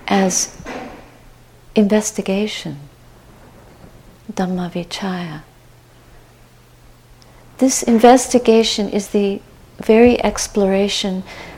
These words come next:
that we do by using sati over and over and over again.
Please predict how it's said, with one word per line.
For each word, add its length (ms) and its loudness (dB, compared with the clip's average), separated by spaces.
that 200 6
we 160 2
do 440 4
by 160 6
using 480 2
sati 500 0
over 440 8
and 200 0
over 320 2
and 160 -6
over 340 -4
again. 460 -6